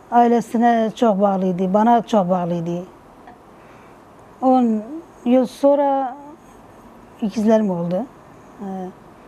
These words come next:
zaten evde değildim, köye gitmiştim. Babası evdeydi. Bir sabah saat altında büyük ablası evdeydi. Böyle telaşta baktım, Veysel bu tarafa, bu tarafa gidiyor, geliyor böyle acele acele.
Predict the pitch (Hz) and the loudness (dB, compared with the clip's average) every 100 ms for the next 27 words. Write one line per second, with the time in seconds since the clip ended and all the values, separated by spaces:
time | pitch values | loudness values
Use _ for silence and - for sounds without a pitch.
0 | - - - - - - - - - - | -20 -20 -20 -20 -20 -20 -20 -20 -20 -20
1 | - - - - - - 254 269 262 233 | -20 -20 -20 -20 -20 -6 2 2 2 0
2 | 233 240 247 208 180 180 - 233 185 180 | 2 2 2 0 -4 -8 -2 0 0 -6
3 | 190 160 - 254 294 - 233 233 226 - | -8 -8 -4 -4 -4 -4 0 2 0 0
4 | 254 180 175 180 175 226 247 - - - | 0 0 -2 -4 -4 -4 -6 -16 -20 -20
5 | - - - - - - 220 254 247 - | -20 -20 -20 -20 -14 -2 2 2 2 2
6 | 226 240 - 233 233 214 190 214 233 233 | 2 2 0 -2 0 -2 -2 -2 2 4
7 | 214 190 214 233 233 196 202 202 226 185 | 4 2 2 2 2 2 0 2 0 0
8 | 165 180 175 208 240 - - - - 214 | -2 -4 -2 -4 -6 -12 -20 -20 -4 2
9 | 247 220 226 233 240 - - 240 208 - | 2 2 2 2 2 -2 0 0 -2 -8
10 | - 196 330 233 214 208 226 208 214 214 | -2 -2 0 0 2 2 0 0 0 2
11 | 196 196 202 214 208 180 202 196 220 185 | 2 2 0 0 0 0 0 2 0 2
12 | 196 196 202 185 185 196 190 180 185 196 | 0 2 2 2 0 0 0 0 -2 -2